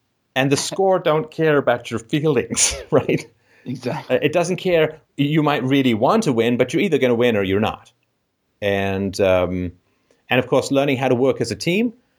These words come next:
Speaker 1: to be a valued teammate. You don't wanna be overly team-based, in which case you kind of fade into the woodwork. You're just there to facilitate everyone else's glory. But you also don't wanna be the guy, you know, racing down the middle of the field, uh, you know, who then gets tackled and loses, right?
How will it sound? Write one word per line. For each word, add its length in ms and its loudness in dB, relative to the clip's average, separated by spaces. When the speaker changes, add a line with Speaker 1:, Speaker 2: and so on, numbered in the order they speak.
Speaker 1:
to 100 -8
be 100 4
a 60 2
valued 460 0
teammate. 580 0
You 140 0
don't 160 0
wanna 160 2
be 340 0
overly 640 0
team-based, 800 -4
in 80 -2
which 180 -2
case 260 0
you 80 -4
kind 160 -4
of 80 -4
fade 280 2
into 160 -6
the 80 -8
woodwork. 400 -2
You're 100 -4
just 160 -6
there 140 0
to 60 -4
facilitate 560 -2
everyone 280 2
else's 300 -2
glory. 400 0
But 140 0
you 80 2
also 280 2
don't 200 0
wanna 160 4
be 100 2
the 100 0
guy, 380 0
you 120 2
know, 80 4
racing 380 0
down 220 2
the 60 -2
middle 240 0
of 120 -2
the 100 -2
field, 420 2
uh, 260 2
you 220 -4
know, 120 2
who 100 4
then 180 2
gets 220 -2
tackled 400 0
and 120 -2
loses, 480 -2
right? 260 -2